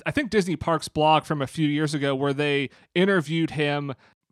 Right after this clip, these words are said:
some anniversary of the Tiki Room. I forget what anniversary, what year it was, but he talked about, a-, again, the original idea was it was gonna be a restaurant, and Walt said,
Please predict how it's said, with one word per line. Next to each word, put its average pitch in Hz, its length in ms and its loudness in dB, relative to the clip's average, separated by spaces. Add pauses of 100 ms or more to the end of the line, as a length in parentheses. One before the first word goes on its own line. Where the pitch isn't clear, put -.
some 202 240 0
anniversary 151 680 2
of 127 100 -6
the 131 100 -8
Tiki - 280 -8
Room. 123 140 -10
I 127 60 -6
forget 135 260 -8
what 127 120 -8
anniversary, 127 640 -6
what 123 140 -8
year 131 220 -4
it 120 80 -12
was, 123 260 -6
but 139 160 -6
he 147 120 -4
talked 185 400 2
about, 147 400 2 (360)
a-, 160 200 -6
again, 165 240 -2
the 151 100 0
original 175 380 -2
idea 156 420 -2
was 139 340 -2
it 147 140 -8
was 139 180 -8
gonna 143 260 -6
be 135 460 -6 (320)
a 139 100 -2
restaurant, 180 680 0 (480)
and 139 140 -4
Walt 147 260 -2
said, 139 500 -2